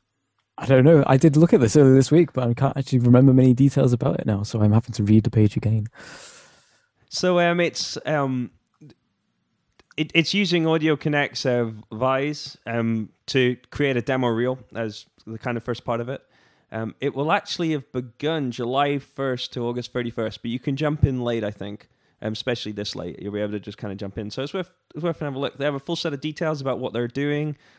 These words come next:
Speaker 2: what the expectations are of people joining them, of course, and what you get at the end of the course as well. So it struck me as an interest, as a nice kind of balance between if you, you know, if you wanna find out a little bit more about this kind of space, but you don't wanna go into a kind of very formal education environment, and this might be a nice kind of online route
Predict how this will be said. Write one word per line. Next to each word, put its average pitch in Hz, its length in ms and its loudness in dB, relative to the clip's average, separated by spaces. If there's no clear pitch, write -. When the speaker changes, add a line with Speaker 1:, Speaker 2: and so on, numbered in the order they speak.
Speaker 2:
what 139 120 -2
the 131 60 0
expectations 131 680 -6
are 123 120 -2
of 117 80 -8
people 120 260 -6
joining 113 320 -6
them, 120 80 -6
of - 160 -14
course, 120 260 -8
and 117 120 -8
what 82 80 -8
you 101 80 -12
get 110 160 -6
at - 100 -10
the 110 80 -10
end 113 140 -8
of 110 60 -14
the 117 60 -16
course 117 300 -8
as 107 80 -12
well. 120 300 -10
So 123 420 -10
it 180 100 -8
struck 226 200 -4
me 202 180 0
as 190 140 0
an 180 120 0
interest, 180 400 -2
as 151 160 -6
a 160 40 -4
nice 170 200 -2
kind 160 240 -4
of 147 120 -8
balance 139 400 -2
between 123 460 -8
if - 180 -8
you, 131 360 -10
you 131 80 -2
know, 139 120 0
if 127 120 -6
you 156 60 -2
wanna 160 180 0
find 147 260 -4
out 135 120 0
a 127 40 -6
little 127 140 -4
bit 123 100 -6
more 147 140 -2
about 135 160 -4
this 120 120 -8
kind 123 200 -8
of 113 40 -8
space, 117 300 -8
but 131 100 -8
you 127 60 -6
don't 131 160 -4
wanna 123 140 -6
go 117 180 -4
into 113 380 -8
a 107 80 -10
kind 117 240 -8
of 104 80 -8
very 117 280 -4
formal 120 440 -4
education 104 500 -10
environment, 98 460 -10
and 113 100 -8
this 113 160 -10
might 110 200 -8
be 104 60 -10
a 104 60 -8
nice 107 240 -8
kind 104 180 -8
of 101 80 -10
online 104 440 -6
route 101 380 -10